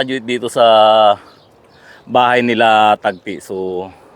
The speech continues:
unti-unti lang dahil, ah, limit nga po yung aking oras.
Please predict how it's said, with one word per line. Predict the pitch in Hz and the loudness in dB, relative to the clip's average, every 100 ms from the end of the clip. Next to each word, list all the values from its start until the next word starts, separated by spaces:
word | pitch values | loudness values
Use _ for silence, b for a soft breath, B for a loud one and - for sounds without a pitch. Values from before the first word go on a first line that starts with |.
| _ | _
unti-unti | 147 147 165 156 165 151 | -4 0 0 0 0 0
lang | 143 | 0
dahil, | 131 127 127 | 0 0 0
ah, | 127 123 | 2 2
limit | 120 127 123 127 | 0 -2 -8 -8
nga | 127 120 | -8 -8
po | 123 | -8
yung | 117 117 | -10 -8
aking | 110 110 107 | -8 -8 -10
oras. | 101 95 90 - | -8 -6 -8 -10